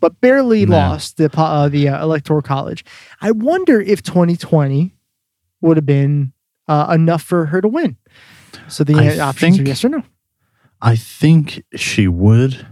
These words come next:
Speaker 2: but I don't think she would be, um, as far ahead as Biden.
Speaker 1: Okay. So it'd be a closer race in your opinion, at least on
Speaker 2: Yeah.
Speaker 1: polls.
Speaker 2: Yeah.
Speaker 1: At least on the polls.
Speaker 2: Yeah.
Speaker 1: Okay. I can see that.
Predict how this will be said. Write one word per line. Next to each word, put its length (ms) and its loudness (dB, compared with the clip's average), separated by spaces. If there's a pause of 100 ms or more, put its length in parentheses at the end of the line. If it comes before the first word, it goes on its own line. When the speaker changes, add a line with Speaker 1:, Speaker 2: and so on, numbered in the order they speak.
(580)
Speaker 2:
but 160 0
I 120 -4
don't 340 0
think 340 -2
she 420 -2
would 420 -2
be, 540 -2 (540)
um, 580 -4 (420)
as 160 -8
far 200 -2
ahead 200 -4
as 120 -8
Biden. 460 -8 (760)
Speaker 1:
Okay. 380 -2 (240)
So 160 2
it'd 140 2
be 100 0
a 60 2
closer 400 2
race 360 2
in 100 -2
your 140 2
opinion, 380 -2
at 80 -4
least 220 0
on 100 2
Speaker 2:
Yeah. 80 -2
Speaker 1:
polls. 580 -2
Speaker 2:
Yeah. 80 2
Speaker 1:
At 60 2
least 140 0
on 100 4
the 40 -6
polls. 440 -8
Speaker 2:
Yeah. 180 0
Speaker 1:
Okay. 360 2 (580)
I 100 4
can 140 2
see 240 2
that. 320 -2